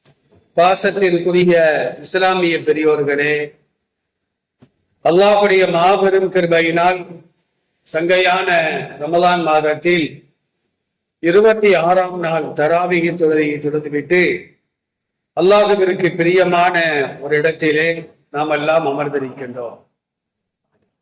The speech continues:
அல்லாஹு ரப்புல் ஆலமீனும் நபிகள் நாயகம் ஸல்லல்லாஹு அலைஹி வஸல்லம் அவர்களும் மனித சமுதாயத்தினுடைய நலனை கருதி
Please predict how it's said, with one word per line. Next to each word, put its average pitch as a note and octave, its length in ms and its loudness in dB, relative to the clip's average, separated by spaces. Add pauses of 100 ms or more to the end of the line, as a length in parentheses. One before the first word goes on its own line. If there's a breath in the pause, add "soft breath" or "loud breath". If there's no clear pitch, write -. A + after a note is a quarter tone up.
(140)
அல்லாஹு G#3+ 440 4
ரப்புல் G3+ 420 2
ஆலமீனும் F#3 720 0 (1300)
நபிகள் G#3+ 400 0
நாயகம் G#3+ 600 2
ஸல்லல்லாஹு G3 640 0
அலைஹி F#3 240 0
வஸல்லம் E3+ 440 -2
அவர்களும் D#3 600 -2 (1300)
மனித A3+ 500 0
சமுதாயத்தினுடைய G3+ 1080 2 (640)
நலனை G3 580 2
கருதி F#3 480 2